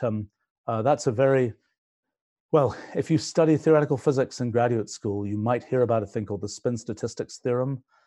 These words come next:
which is a, uh, which is the, the, um, uh, which is the piece of mathematics that shows that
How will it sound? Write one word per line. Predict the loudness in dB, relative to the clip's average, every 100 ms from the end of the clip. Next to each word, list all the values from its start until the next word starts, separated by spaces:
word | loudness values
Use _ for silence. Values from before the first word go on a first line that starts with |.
| _ _
which | -8 -6
is | -6 -4
a, | -4 -4 -6 _ _ _
uh, | -6 -4
which | -4 -2
is | -4 -4
the, | -6 -6 -8 -16 -8
the, | -4 -4 -4
um, | -6 -10 -14 -12
uh, | -8 -6 -6 -8 -14 _ _ _ -10
which | -6 -4
is | -4
the | -6 -8 _
piece | -4 -4 0
of | 0
mathematics | 0 0 0 0 0 -6 -14 -14 -16 _ _ _ _
that | -4 -4
shows | -6 0 4 4 4 0 -4 -16 _ _ _
that | -2 -2 -4